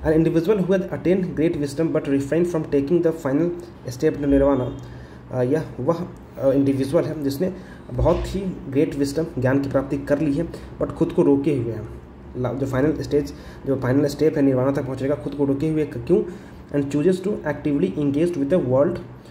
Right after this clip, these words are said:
for long to help others to achieve nirvana। क्यों खुद को रोके हुए हैं? ताकि दुनिया में बने रहें और दूसरों को भी हेल्प करें nirvana attend करने में।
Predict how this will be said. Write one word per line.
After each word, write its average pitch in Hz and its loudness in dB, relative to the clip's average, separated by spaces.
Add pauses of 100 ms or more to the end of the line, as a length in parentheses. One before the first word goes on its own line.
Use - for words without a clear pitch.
(280)
for 151 2
long 139 4
to - -6
help 151 0
others 135 0
to - -8
achieve 127 0
nirvana। 113 -2
क्यों 175 6
खुद 160 -2
को 165 2
रोके 160 0
हुए 175 4
हैं? 175 0
ताकि 147 -2
दुनिया 135 0
में 151 2
बने 143 2
रहें 160 -2 (420)
और 185 -2
दूसरों 139 2
को 165 2
भी 180 2
हेल्प 160 -2
करें 156 0
nirvana 139 4
attend 123 -2
करने 107 -6
में। 107 -6